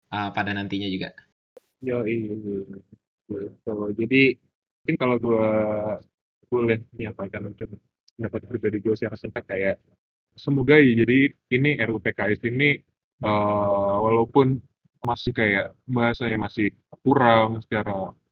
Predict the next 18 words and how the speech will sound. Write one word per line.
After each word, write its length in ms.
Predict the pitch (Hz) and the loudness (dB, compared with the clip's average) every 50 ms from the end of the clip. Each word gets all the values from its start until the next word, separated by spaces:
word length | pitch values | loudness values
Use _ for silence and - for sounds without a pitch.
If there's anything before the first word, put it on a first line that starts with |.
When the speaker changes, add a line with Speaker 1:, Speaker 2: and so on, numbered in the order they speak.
| _ - | _ -6
Speaker 2:
apa, 220 | 131 127 110 98 - 92 - _ _ _ _ _ _ _ - - | -4 -4 -4 -6 -8 -14 -20 _ _ _ _ _ _ _ -14 -8
di 300 | 101 104 98 95 90 85 80 - _ _ _ _ _ _ _ | -4 -2 -2 -2 -4 -4 -10 -12 _ _ _ _ _ _ _
D 60 | - 107 98 | -6 -6 -2
P 80 | 104 | 0
R 320 | 107 104 104 107 107 110 - | 0 0 2 0 -2 -2 -4
dan 260 | 107 101 98 98 98 | -6 -8 -6 -6 -6
dilihat 360 | 101 101 101 101 101 - - | -6 -6 -4 -4 -6 -6 -6
dari 340 | 101 98 98 98 92 92 - | -6 -4 -2 -2 -2 -2 -2
keluarnya 320 | - 101 98 95 104 98 | -4 -4 -4 -4 -4 -6
dia 160 | 95 104 104 | -6 -6 -6
dari 320 | 101 101 - 104 101 98 95 | -4 -4 -4 -4 -4 -4 -4
R 100 | 101 101 | -6 -8
U 60 | 107 | -8
U 60 | - | -8
prioritas, 400 | - 110 104 - - 135 135 - | -6 -8 -8 -8 -8 -10 -10 -8
semoga 260 | - 120 120 139 143 - - _ _ _ _ _ - - _ _ _ _ _ _ - | -6 -4 0 0 0 0 -2 _ _ _ _ _ -20 -20 _ _ _ _ _ _ -4
untuk 180 | 139 139 - - | 0 0 2 4
kedepannya 640 | 135 135 - 117 101 107 113 123 139 147 151 127 | 4 4 4 4 4 4 2 2 2 2 2 0